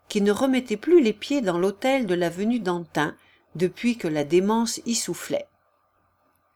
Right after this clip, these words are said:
Et ce fut d'ailleurs à la suite de tout un drame tenu secret que l'apparente réconciliation se produisit.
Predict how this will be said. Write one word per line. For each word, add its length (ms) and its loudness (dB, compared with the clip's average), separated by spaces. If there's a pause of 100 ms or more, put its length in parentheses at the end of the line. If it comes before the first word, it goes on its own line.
(120)
Et 60 2
ce 140 -2
fut 200 2
d'ailleurs 380 0
à 80 2
la 100 0
suite 400 -6
de 140 -4
tout 260 -8
un 120 -2
drame 480 0
tenu 260 -6
secret 560 -6 (500)
que 100 0
l'apparente 680 2
réconciliation 920 -4
se 120 -10
produisit. 760 -6